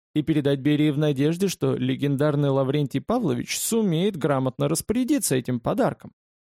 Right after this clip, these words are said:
хотя бы не даст тупо застрелить себя в спину. Я два смотрел амерский фильм о героях,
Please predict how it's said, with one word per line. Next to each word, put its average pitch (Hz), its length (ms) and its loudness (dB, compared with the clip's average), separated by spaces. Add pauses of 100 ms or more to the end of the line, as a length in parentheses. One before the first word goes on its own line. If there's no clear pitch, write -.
хотя 143 320 0
бы 143 100 2
не 147 120 2
даст 131 360 -2
тупо 143 280 -2
застрелить 151 560 0
себя 131 280 -2
в - 60 -10
спину. - 480 -2 (840)
Я 147 280 2
два 147 280 0
смотрел 151 480 0
амерский 147 440 0
фильм 160 320 -2
о 143 80 0
героях, 156 600 0